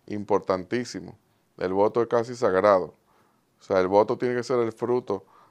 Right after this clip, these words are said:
de, del mejor discernimiento de nuestra conciencia en cuanto a los candidatos que se nos presentan. No porque una música, eh, una, eh, o cualquier otra,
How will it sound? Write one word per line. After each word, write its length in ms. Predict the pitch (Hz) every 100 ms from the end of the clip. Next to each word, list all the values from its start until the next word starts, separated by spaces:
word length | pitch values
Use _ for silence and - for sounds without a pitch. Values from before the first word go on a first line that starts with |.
| _
de, 480 | 90 92 92 92 80
del 240 | 95 90
mejor 420 | 92 92 110 131
discernimiento 760 | 135 127 120 117 113 123 123 120
de 40 |
nuestra 280 | 107 101 107
conciencia 760 | 107 104 101 107 101 - 98 -
en 180 | - 95
cuanto 380 | 98 98 95 98
a 40 |
los 140 | 95 90
candidatos 720 | 95 92 92 92 98 117 104
que 340 | - 95 90 -
se 160 | - 101
nos 100 | 95
presentan. 640 | - 92 107 101 90 78 - _ _ _ _
No 420 | 95 104 117 117
porque 640 | 117 107 - 95 92 90 90
una 220 | 107 98
música, 800 | 90 120 143 139 123 120 110 98 - - -
eh, 360 | 90 92 90 85
una, 760 | 98 107 101 95 87 87 90
eh, 360 | 87 87 82 82
o 200 | 85 95
cualquier 380 | 95 101 95 123
otra, 680 | 127 120 117 104 90 82